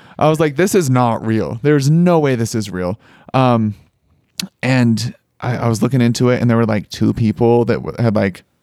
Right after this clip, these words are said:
expressed interest on Facebook, and I was like, "You know what? Screw it. Nobody here knows me." You know, <clears throat> like, it, it was the one chance that I could, like, I had no social pressure whatsoever. I'm this, like, tiny fish in a huge pond. Nobody knows who I am.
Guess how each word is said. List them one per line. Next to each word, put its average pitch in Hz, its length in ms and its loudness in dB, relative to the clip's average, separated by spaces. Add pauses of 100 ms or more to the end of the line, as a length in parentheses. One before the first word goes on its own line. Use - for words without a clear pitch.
expressed 113 440 -2
interest 107 440 -2
on 110 140 0
Facebook, 120 560 -2
and 117 100 0
I - 20 2
was 104 160 0
like, 87 280 -4 (720)
"You - 80 -2
know 170 100 4
what? 160 220 0
Screw - 500 -2
it. 120 160 0
Nobody 147 300 2
here 143 220 4
knows 113 340 0
me." 110 260 0 (540)
You 127 80 -2
know, 127 240 -2 (200)
<clears throat> 143 300 -6
like, 127 240 -4
it, 135 160 -2
it 143 40 0
was 139 140 0
the 147 80 0
one 127 280 0
chance 127 480 -2
that 127 180 0
I 120 100 0
could, 117 300 -2 (140)
like, 135 120 -2
I 127 60 -2
had 127 260 0
no 131 400 2
social 123 400 -2
pressure 117 380 -2
whatsoever. 104 680 -2 (260)
I'm 123 160 0
this, 117 180 0
like, 113 200 -4
tiny 131 280 -2
fish 120 280 -2
in 117 80 0
a 113 40 2
huge 110 320 -2
pond. 104 280 0
Nobody 110 220 2
knows 123 220 0
who 143 80 0
I 131 60 2
am. 110 360 0